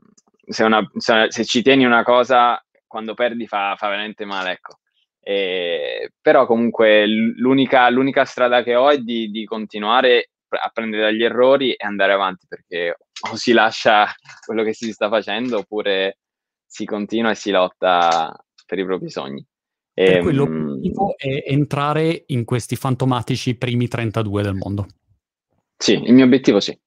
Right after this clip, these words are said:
Speaker 1: Sì, sì.
Speaker 2: Diciamo, il primo, il primo step, ovvi-, cioè, l'obiettivo ovviamente è diventare campione del mondo, ma, <laughs> diciamo,
Speaker 1: Certo.
Speaker 2: il primo step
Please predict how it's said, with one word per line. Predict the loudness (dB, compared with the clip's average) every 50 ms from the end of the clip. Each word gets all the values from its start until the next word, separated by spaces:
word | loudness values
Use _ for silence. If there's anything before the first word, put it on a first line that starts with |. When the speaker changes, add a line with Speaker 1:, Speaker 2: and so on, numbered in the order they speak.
| _ _ _ _
Speaker 1:
Sì, | -16 -14 -14
sì. | -14 -14 -12 -8 -4
Speaker 2:
Diciamo, | -4 -4 -2 -4 -4 -4
il | -4 -4 -4
primo, | -2 -2 0 0 0 0 -2
il | -4
primo | -4 -2 -2 -2 -2
step, | -2 -4 -6 -6 -4
ovvi-, | -2 -4 -4 -4
cioè, | -6 -6 -4
l'obiettivo | -2 -2 -2 -2 -2 -2 0 0
ovviamente | 0 0 0 -2 -2 -2 -2 -2 -2
è | -2
diventare | -2 -2 -2 -2 -4 -4
campione | -4 -4 -4 -4 -4 -6
del | -6 -8
mondo, | -8 -10 -8
ma, | -6 -6 -6 -6 -6
<laughs> | -6 -6 -4 -4 -4
diciamo, | -4 -4 -2 0 2
Speaker 1:
Certo. | 2 4 4
Speaker 2:
il |
primo | 4 2 0
step | -2 -6 -8 -10 -10 -10 -14